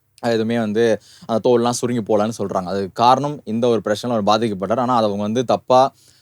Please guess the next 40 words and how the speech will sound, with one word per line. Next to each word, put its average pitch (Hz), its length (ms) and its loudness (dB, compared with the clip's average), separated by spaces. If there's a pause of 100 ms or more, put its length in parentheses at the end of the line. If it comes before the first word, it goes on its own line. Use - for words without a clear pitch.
அவங்க 110 240 -2
வந்து 123 100 0
இறந்துட்டாருன்னு 127 680 0
சொல்லிட்டு, 110 640 -2 (260)
அஹ், 95 280 -4
வேற 110 200 6
மாதிரி 117 220 0
எடுத்துக்கிட்டாங்கன்னு 101 420 -4
சொல்லிட்டு 104 460 -8
சொல்றாங்க. 92 260 -8 (500)
So, 120 160 -4
இதை - 20 2
தாண்டி 123 220 -2
நிறையா 131 220 2
போயிட்டே 131 300 -2
இருக்கு. 123 500 -2
இதுதான் 127 360 0
வந்து 123 360 -2
அலெக்சாண்டர் 120 540 -4
தி 107 80 -4
கிரேட்டோடைய 110 760 0 (300)
ஒரு 98 300 -4
அந்த 98 200 -4
மிஸ்ட்ரி. 113 260 -6
இன்னும் 117 460 -2
க-, 101 200 -4
ப்ராப்பரா 110 220 2
தெரியாது, 113 320 0
ஏன்னா 104 40 0
அவ்வளோ 101 100 0
வருஷம் 113 280 -2
நடந்தது, 110 300 -2
யாரும் 101 260 -2
போய் 110 120 -4
பார்த்தா 104 120 -2
தான் 110 160 -4
இனிமே 107 200 -6
தெரியும். 107 300 -4
But, 131 160 -4
அஹ், 113 180 4